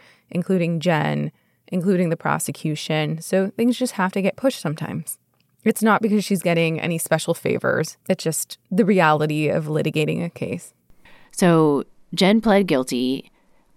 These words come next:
Speaker 2: only to conspiracy to commit wire fraud in connection with telemarketing,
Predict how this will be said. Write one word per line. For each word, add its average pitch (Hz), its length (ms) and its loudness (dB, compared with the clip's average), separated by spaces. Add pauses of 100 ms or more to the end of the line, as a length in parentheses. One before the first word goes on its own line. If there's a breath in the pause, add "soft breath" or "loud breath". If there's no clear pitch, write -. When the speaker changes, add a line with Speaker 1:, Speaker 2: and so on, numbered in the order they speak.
Speaker 2:
only 240 300 6
to 226 120 -2
conspiracy 180 480 0
to 180 60 -4
commit 147 280 -2
wire 131 220 2
fraud 117 380 0
in 151 120 -4
connection 127 460 -4
with 110 120 -4
telemarketing, 156 800 0